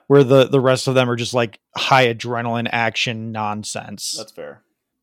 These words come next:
Speaker 1: Final warning, spoilers for Transformers: Rise of the Beasts. If you don't wanna be spoiled on anything, which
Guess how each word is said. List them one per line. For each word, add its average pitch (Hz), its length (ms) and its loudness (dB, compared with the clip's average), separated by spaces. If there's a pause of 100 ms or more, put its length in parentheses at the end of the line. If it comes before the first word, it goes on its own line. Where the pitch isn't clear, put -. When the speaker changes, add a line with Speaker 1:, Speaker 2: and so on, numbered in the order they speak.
(140)
Speaker 1:
Final 175 360 2
warning, 151 300 2
spoilers 139 600 2
for 127 540 2 (600)
Transformers: 131 680 0
Rise 120 240 0
of 123 60 -8
the 120 60 -6
Beasts. 113 420 -6 (720)
If 131 160 2
you 139 80 4
don't 143 120 6
wanna 143 140 2
be 143 60 2
spoiled 135 340 4
on 135 80 2
anything, 135 420 0
which - 360 -2